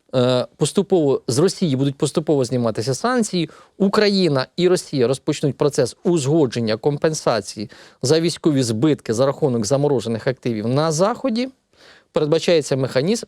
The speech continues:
за яким у разі повторного нападу на Україну автоматично застосовуються всі санкції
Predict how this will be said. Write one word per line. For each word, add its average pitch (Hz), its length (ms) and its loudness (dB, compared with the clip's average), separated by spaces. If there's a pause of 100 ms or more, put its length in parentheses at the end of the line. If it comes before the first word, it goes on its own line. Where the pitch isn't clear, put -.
за 123 220 0
яким 156 380 0
у 139 60 2
разі 123 240 0
повторного 120 440 -2
нападу 113 320 -2
на 123 100 0
Україну 247 500 -2
автоматично 127 600 -2
застосовуються 123 500 -2
всі - 160 -8
санкції 208 540 -2